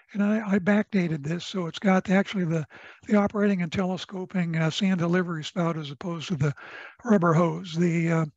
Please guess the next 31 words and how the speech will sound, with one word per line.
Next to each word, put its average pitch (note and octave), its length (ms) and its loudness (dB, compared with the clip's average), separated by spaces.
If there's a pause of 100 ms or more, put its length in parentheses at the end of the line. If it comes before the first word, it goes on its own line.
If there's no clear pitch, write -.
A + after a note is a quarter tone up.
(280)
telescoping G#3+ 680 0
spout F#3+ 360 -2
disappeared F#3+ 560 -2
in D#3+ 120 -6
a - 20 -6
horrible E3+ 380 -4
accident, F3 640 -2
uh, D#3 180 0 (320)
one F#3 220 -2
year E3+ 220 2
and D#3 100 -6
was C#3+ 100 -12
just F3 160 -8 (140)
replaced F#3+ 480 0
with F3 80 -12
something F#3+ 320 -2
that F3 80 -4
wasn't F3 320 -6
gonna F3 160 -4
get E3 180 -2
ripped E3 320 -8
off. F3 380 -10 (880)
The, E3+ 340 0
uh, D#3 260 -2 (1600)
Chama B3 340 -6
coaling C4+ 320 -8
tower F3+ 380 -4
there F3+ 320 0
is E3+ 240 -6
an F3 100 -10
old G3+ 420 -8